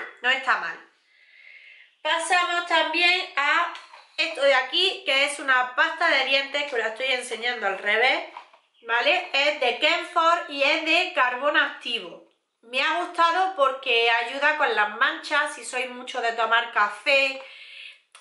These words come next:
o vino y esas cosas, pues creo que os va a funcionar bastante bien, porque yo, pues, soy de tomar café y eso, y sí que es cierto que suelo tener los dientes un poquito manchados, así como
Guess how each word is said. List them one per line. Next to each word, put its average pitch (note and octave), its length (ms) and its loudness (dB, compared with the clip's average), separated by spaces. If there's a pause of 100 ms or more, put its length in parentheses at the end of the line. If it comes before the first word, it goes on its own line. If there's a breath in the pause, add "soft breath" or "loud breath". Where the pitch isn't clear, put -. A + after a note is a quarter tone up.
(200)
o A#3 240 -2
vino C4+ 540 4
y C4 120 2
esas B3+ 400 0
cosas, C#4+ 400 2 (180)
pues B3+ 200 2 (200)
creo C4 220 -2
que D4 80 0
os C#4+ 120 4
va B3+ 120 6
a B3+ 100 -4
funcionar A#3 500 0
bastante A3 520 -4
bien, B3 300 0 (420)
porque G#3 880 -4
yo, A#3+ 360 2
pues, A3 480 0
soy B3 200 -4
de A#3+ 140 2
tomar A3 380 0
café G#3+ 380 2
y A3 200 0
eso, A3+ 220 -2
y E4+ 60 -4
sí B3+ 180 -8
que B3 100 0
es A#3+ 140 -6
cierto B3+ 400 2
que G#3+ 500 0
suelo A#3 340 0
tener A3 420 2
los G#3+ 180 -4
dientes A3 260 -4
un A3 80 -6
poquito A3 380 -4
manchados, G3 540 0
así A#3+ 260 -2
como A3 440 -4